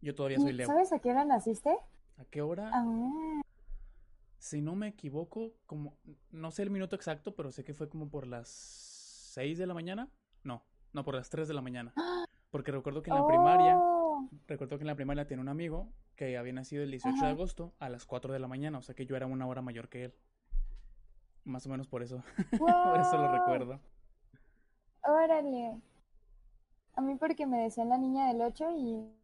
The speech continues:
Speaker 1: La
Speaker 2: yo
Speaker 1: niña
Speaker 2: me
Speaker 1: del ocho.
Speaker 2: molestaba mucho, decía como, "¿por qué?". O sea, pensé que era por el Chavo del ocho,
Speaker 1: Ajá.
Speaker 2: pero no, o sea, fue por, por mi cumpleaños, y yo de,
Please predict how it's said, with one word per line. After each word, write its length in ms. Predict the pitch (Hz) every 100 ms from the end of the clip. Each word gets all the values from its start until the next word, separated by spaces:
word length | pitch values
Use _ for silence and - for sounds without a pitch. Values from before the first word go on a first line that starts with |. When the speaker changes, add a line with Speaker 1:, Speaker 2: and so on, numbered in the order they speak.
| _
Speaker 1:
La 120 | 302
Speaker 2:
yo 20 | 240
Speaker 1:
niña 140 | 240
Speaker 2:
me 0 |
Speaker 1:
del 100 | 247
ocho. 60 | 254
Speaker 2:
molestaba 480 | 247 226 226 226 240
mucho, 300 | 247 240 269 254
decía 260 | 226 240 -
como, 220 | 262 240
"¿por 180 | 233 233
qué?". 180 | 233 240 254 262 - _ _ _ -
O 120 | 269
sea, 140 | 294
pensé 300 | 294 294 285
que 80 | 339
era 100 | 349
por 120 | 330
el 100 | 262
Chavo 220 | - 254
del 200 | 285 254
ocho, 240 | 254 262 254
Speaker 1:
Ajá. 260 | 240 - - _ _
Speaker 2:
pero 240 | 254 254
no, 380 | 254 262 262 262 - _
o 120 | 269
sea, 140 | 269 254
fue 180 | 254 254
por, 920 | 277 277 262 247 226 220 208 202 - _ _ _ _ _ _
por 140 | 247 247
mi 160 | 247
cumpleaños, 720 | 240 233 240 240 240 240 233 _
y 120 | 233
yo 100 | 233
de, 200 | 226 202